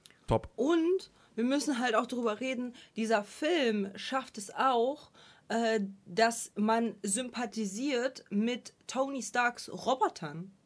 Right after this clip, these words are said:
Speaker 1: Ja.
Speaker 2: So, diese kleinen süßen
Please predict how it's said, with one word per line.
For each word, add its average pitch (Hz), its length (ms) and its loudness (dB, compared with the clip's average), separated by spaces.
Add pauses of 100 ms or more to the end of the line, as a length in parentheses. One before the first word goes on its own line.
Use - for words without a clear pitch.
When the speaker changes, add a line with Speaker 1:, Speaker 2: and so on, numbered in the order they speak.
(1400)
Speaker 1:
Ja. 196 240 8
Speaker 2:
So, 311 280 6 (300)
diese 311 240 2
kleinen 427 340 6 (220)
süßen 508 160 0